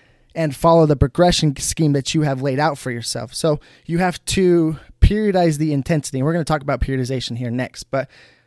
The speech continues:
as far as the intensity goes, you have to start at a lower intensity at the beginning of the program and build that up over time, so that as you're, you're adding more weight to the bar each and every week, or doing an extra rep, or adding more sets, whatever it may be, to create progression,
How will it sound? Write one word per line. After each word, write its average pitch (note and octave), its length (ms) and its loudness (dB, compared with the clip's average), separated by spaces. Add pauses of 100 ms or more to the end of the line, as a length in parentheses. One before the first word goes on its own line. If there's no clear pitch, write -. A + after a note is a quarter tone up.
(140)
as D3+ 160 -6
far F#3+ 140 2
as E3+ 100 2
the E3 80 -2
intensity E3 480 0
goes, D3 240 0
you D#3 100 -2
have F3 200 0
to E3+ 80 -8
start E3+ 320 0
at D#3+ 100 0
a D3 60 2
lower C#3+ 400 4
intensity F3 580 0
at C#3+ 140 -2
the - 40 -14
beginning D#3 380 0
of F3 120 0
the F3+ 80 0
program F#3+ 460 2 (360)
and D3+ 240 0
build E3 260 4
that D3 280 -2
up E3 240 0
over C3+ 200 -4
time, C#3 300 -4
so D3 160 -8
that C#3+ 180 -4
as C#3+ 200 -4
you're, D#3+ 300 2 (460)
you're E3+ 560 2 (320)
adding E3+ 300 2
more D#3+ 220 2
weight D#3 340 0
to D#3+ 120 -2
the C#3 100 -4
bar F3+ 540 2 (180)
each D#3+ 220 -6
and C#3+ 80 -6
every D3 200 0
week, D3+ 260 -2
or D#3 80 0
doing E3 260 -2
an D#3 80 -2
extra C#3+ 320 -4
rep, E3 360 2
or C3+ 120 2
adding C#3 300 0
more A#2+ 120 -6
sets, F3 300 -4
whatever C#3+ 240 -4
it C#3+ 60 -8
may C3+ 140 -2
be, C#3 120 -6
to C3+ 180 -8
create - 360 -6
progression, D3+ 640 -2